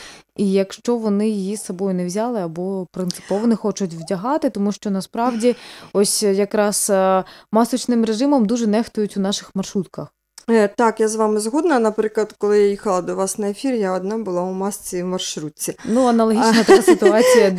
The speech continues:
Speaker 2: <laughs>
Speaker 1: дуже часто і зі мною.
Speaker 2: Але, е, наші відвідувачі, ми перед тим, як, е, відчинитися десятого червня, то, відповідно, були, е, оголошення на нашому сайті, соціальних, е, с-,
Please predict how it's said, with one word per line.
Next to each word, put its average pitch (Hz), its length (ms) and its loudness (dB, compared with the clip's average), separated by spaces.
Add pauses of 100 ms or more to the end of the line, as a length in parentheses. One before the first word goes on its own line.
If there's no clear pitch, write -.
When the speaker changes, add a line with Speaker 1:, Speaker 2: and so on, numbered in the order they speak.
(120)
Speaker 2:
<laughs> 233 160 4
Speaker 1:
дуже 196 180 0
часто 202 320 0
і - 40 4
зі 180 100 0
мною. 160 340 0
Speaker 2:
Але, 262 680 4
е, 240 320 6
наші 277 420 2
відвідувачі, 240 800 0
ми 233 320 2
перед 226 300 2
тим, 220 240 0
як, 196 340 0 (120)
е, 185 220 0
відчинитися 233 840 -2
десятого 208 640 -4
червня, 269 600 -4 (100)
то, 190 440 0 (400)
відповідно, 208 640 -2
були, 202 300 -2
е, 196 280 -2
оголошення 226 880 0 (380)
на 202 140 -2
нашому 214 420 -4
сайті, 269 480 -4
соціальних, 240 640 -2 (140)
е, 208 220 -2
с-, - 200 -12